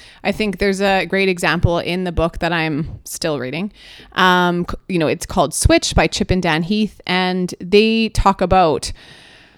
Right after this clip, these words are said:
I think they talk about it as bright spots, but we kind of already use bright spots for something else. So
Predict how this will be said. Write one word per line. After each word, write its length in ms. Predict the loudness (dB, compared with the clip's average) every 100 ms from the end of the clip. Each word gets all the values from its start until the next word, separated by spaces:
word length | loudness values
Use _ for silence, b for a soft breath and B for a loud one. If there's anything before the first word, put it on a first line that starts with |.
| B -2
I 80 |
think 160 | 2 4
they 80 | 4
talk 220 | 4 4
about 240 | 6 6 6
it 120 | 4
as 260 | 2 2 2
bright 320 | 2 2 0
spots, 440 | 0 4 4 2 -4
but 140 | -2
we 160 | -2 -2
kind 180 | -2 -2
of 60 |
already 240 | 0 0 -2
use 240 | -2 -2
bright 240 | -2 -2
spots 320 | -2 -2 -2 -4
for 80 |
something 340 | -4 -6 -4 -4
else. 320 | -4 -6 -8
So 560 | -2 4 6 8 6